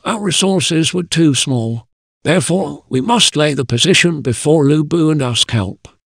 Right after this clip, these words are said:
"Do you think that fellow will do anything?" said Zhang Fei cynically. Liu Bei decided in favor of Sun Qian's proposal and wrote as follows.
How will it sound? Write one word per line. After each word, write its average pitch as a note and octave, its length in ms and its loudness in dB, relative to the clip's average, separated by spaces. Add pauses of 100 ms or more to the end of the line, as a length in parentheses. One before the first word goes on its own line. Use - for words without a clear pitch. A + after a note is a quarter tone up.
(260)
"Do A#3+ 100 4
you B3 140 4
think F#3 340 0
that C3 160 -6
fellow D#3 320 0
will D3 160 0
do D3+ 260 2
anything?" C3 540 -2 (460)
said G3+ 280 0
Zhang E3+ 340 0
Fei E3+ 240 -2
cynically. B2+ 680 -2 (360)
Liu B3 200 4
Bei F#3+ 200 2
decided D#3 680 0
in C3+ 120 0
favor C#3 460 0
of A2 100 0
Sun E3+ 300 -2
Qian's D3 540 -2
proposal F3 640 -2
and D3+ 160 -2
wrote D#3+ 260 2
as F3 80 0
follows. C3+ 720 -2